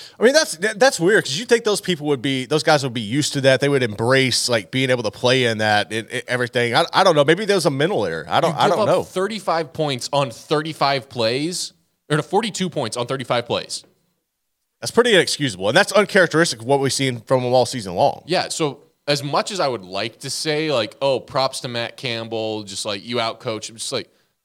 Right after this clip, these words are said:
Speaker 2: yeah, you outcoached him, but I don't think it's so much on you being good as much as them being bad.
Speaker 1: That's fair. I mean, I,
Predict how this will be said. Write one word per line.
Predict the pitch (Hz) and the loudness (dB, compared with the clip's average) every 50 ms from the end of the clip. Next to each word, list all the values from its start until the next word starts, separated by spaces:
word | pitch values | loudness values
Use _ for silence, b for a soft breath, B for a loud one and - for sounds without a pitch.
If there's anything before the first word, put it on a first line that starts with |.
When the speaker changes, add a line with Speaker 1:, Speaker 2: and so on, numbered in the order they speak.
| _ _ _ _ _ _ _ _ _ _ _ | _ _ _ _ _ _ _ _ _ _ _
Speaker 2:
yeah, | 120 170 226 | -4 -4 -4
you | 254 233 170 180 | -4 -4 0 0
outcoached | 202 - - - 208 240 - - 202 | 0 0 0 0 0 0 0 0 -2
him, | 165 | -2
but | 139 160 | 0 0
I | 196 202 | -2 0
don't | 226 240 240 | 0 -2 -2
think | - 240 233 - | -2 -6 -6 -4
it's | 240 - | -8 -6
so | - - 226 | -4 -4 -4
much | 214 214 226 214 - | -2 -2 -4 -4 -2
on | 214 185 170 | -4 -4 -4
you | 165 196 214 | -4 -8 -8
being | 175 214 208 196 175 | -8 -8 -6 -6 -6
good | 143 196 247 240 208 175 | -4 0 0 2 2 2
as | 165 147 | 0 -2
much | 165 202 208 - | -2 -4 -2 -2
as | 185 147 123 117 | -4 -4 -4 2
them | 127 180 214 220 | 2 2 2 2
being | 180 208 214 202 190 170 | -2 -4 -4 -2 -4 -2
bad. | 131 - 185 233 226 175 117 95 87 64 - - _ _ _ _ _ _ _ _ _ _ _ _ _ _ _ _ _ | -2 -2 -2 -2 -4 -6 -6 -8 -10 -12 -14 -18 _ _ _ _ _ _ _ _ _ _ _ _ _ _ _ _ _
Speaker 1:
That's | 214 254 - | -2 -2 -2
fair. | - - 156 139 147 160 165 - _ | 4 4 4 4 4 2 0 -2 _
I | - 165 | 0 2
mean, | 175 180 175 170 151 | 4 4 4 4 4
I, | 160 | 2